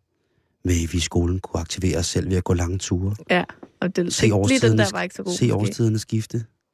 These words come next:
Speaker 2: Ja.
Speaker 1: Der er ro og mag. <laughs>
Speaker 2: Lav-, så kan man gå ud
Speaker 1: Men
Speaker 2: og samle kastanjer og, jamen, sådan alle mulige hyggelige ting.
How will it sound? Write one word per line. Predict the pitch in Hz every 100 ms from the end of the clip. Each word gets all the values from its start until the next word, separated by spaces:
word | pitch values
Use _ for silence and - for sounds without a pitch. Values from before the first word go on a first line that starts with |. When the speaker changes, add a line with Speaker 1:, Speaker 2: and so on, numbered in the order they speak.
| _ _ _ _ _
Speaker 2:
Ja. | 339 381 - _ _ _ _ -
Speaker 1:
Der |
er | 90
ro | - -
og | 92
mag. | 87 107 - _ _ _ _ _ -
<laughs> | - - - 170 - 151 - - - 160 - -
Speaker 2:
Lav-, | 214 202 208 -
så | - 247
kan | -
man | 247 214
gå |
ud | 247
Speaker 1:
Men | 233
Speaker 2:
og |
samle | 220 214 180
kastanjer | - 185 - - 165 175 185 190 185 175 175 175 -
og, | - 170 170 - _ _ _ _ _ _ _ _ _ _ _ _ _
jamen, | 190 196
sådan | - 226 -
alle | 247 311
mulige | 320 302 302
hyggelige | 311 - 285
ting. | - 285